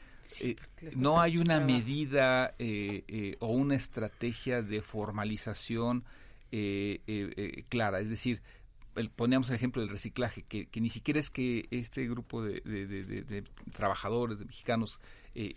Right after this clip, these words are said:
Speaker 2: quieran incurrir en algo ilegal. Simplemente hace, eh, más de una década se quitó el, algo que se llamaba autofactura, que era la manera en que la, la gente que reciclaba podía generar las facturas. Hoy no existe esa manera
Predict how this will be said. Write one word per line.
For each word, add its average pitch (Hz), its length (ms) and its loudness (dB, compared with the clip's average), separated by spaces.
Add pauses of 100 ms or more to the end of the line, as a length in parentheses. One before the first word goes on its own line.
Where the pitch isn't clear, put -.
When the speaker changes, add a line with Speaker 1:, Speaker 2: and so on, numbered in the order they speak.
Speaker 2:
quieran 120 360 0
incurrir 117 500 0
en 117 120 2
algo 113 220 0
ilegal. 135 460 4
Simplemente 139 760 2 (260)
hace, 127 680 0
eh, 113 180 -2
más 123 200 0
de 147 60 -4
una 147 140 0
década 127 380 0
se - 180 -6
quitó 160 680 2
el, 110 460 -2
algo 120 240 0
que - 80 -12
se - 80 -4
llamaba 117 200 2
autofactura, 120 680 -2
que 123 100 -2
era 120 180 4 (280)
la 117 140 2
manera 120 420 4
en 117 100 0
que 104 180 -4
la, 98 420 -2
la 101 280 -4
gente 113 280 -6
que - 120 -6
reciclaba 113 480 -4
podía 104 460 -2
generar 110 380 -2 (120)
las 110 160 -6
facturas. 143 500 2 (540)
Hoy 135 180 6
no 143 120 8
existe - 420 -2
esa 131 160 -2
manera 135 480 2